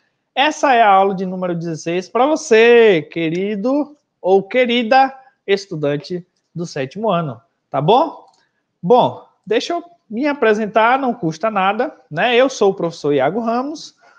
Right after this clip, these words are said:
professor de matemática, a gente já tá junto aí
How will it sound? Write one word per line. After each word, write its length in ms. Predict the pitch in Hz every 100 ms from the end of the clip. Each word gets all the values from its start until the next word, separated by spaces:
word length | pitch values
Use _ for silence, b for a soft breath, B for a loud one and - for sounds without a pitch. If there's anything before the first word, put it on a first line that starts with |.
| b -
professor 320 | 170 160 160
de 100 | 151
matemática, 840 | 143 131 - 202 170 180 220 - 240
a 60 |
gente 280 | 175 170 165
já 100 | 165
tá 220 | 160 165
junto 320 | 147 143 143
aí 340 | 139 131 113